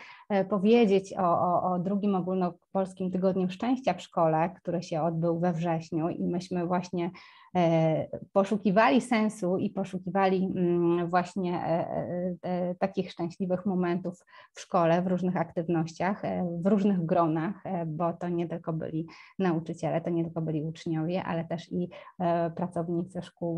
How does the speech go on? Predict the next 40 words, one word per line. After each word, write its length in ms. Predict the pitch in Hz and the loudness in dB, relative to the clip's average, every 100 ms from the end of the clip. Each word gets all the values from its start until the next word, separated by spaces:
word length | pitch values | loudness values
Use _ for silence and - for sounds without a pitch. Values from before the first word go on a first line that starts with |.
| 156 | -4
i 140 | 165 | -4
też 200 | - 180 | -6 -6
rodzice, 480 | 175 175 175 165 180 | -2 -2 -2 -4 0
dziadkowie 800 | 165 165 - 165 165 160 160 156 | 0 -2 -4 0 2 2 2 0
i 160 | 160 160 | -2 -2
osoby, 380 | 165 180 170 165 | -2 -2 -2 -4
które 320 | - 170 180 | -6 -6 -4
są 220 | 175 165 | -2 -2
związane 460 | 165 160 165 165 165 | 0 0 2 2 0
ze 140 | 165 | -4
szkołą 380 | - 185 165 160 | -6 -4 -2 0
w 40 | |
jakiś 300 | 160 160 170 | -2 -4 -10
sposób, 420 | - 160 - 170 | -6 -8 -6 -6
ze 120 | 175 180 | -6 -6
szkołą 320 | - 240 208 | 0 2 2
i 120 | 180 | 0
z 80 | - | -6
przedszkolem, 720 | - 165 - 196 196 190 185 - - - - - | -4 -4 -2 0 0 0 -4 -10 -20 -20 -10 0
e, 400 | 165 160 160 156 - | 2 4 2 0 -2
i, 340 | 196 185 - | -2 0 -2
i 60 | 180 | -2
też 220 | 208 202 - | 0 -2 0
bardzo 460 | 175 202 226 190 | 4 6 6 4
gorąco 360 | 185 185 180 175 | 4 2 0 0
zachęcam 540 | 180 180 175 165 175 180 - _ _ | -2 -2 -2 -2 -4 -6 -18 _ _
w 40 | |
przyszłym 320 | - 175 175 160 | -8 -2 2 2
roku 260 | 165 - | 2 -2
do 120 | 160 | -4
takich 320 | 156 151 - 156 | -2 -4 -6 -6
aktywności, 800 | - 175 160 160 - - 180 196 - _ | -6 -4 0 -2 -2 -4 -4 -4 -10 _
bo 300 | 175 160 156 | -2 0 2
już 200 | 156 160 | 0 -2
się 180 | - 160 | -4 -6
szykujemy. 720 | 160 - 160 156 156 160 185 196 | -6 -4 -2 0 2 2 0 -2
Mm, 300 | 185 175 170 | 0 2 4
będziemy 360 | 165 170 175 170 | 2 2 0 0
co 180 | - 196 | 2 2
roku 400 | 190 190 160 | 2 0 -8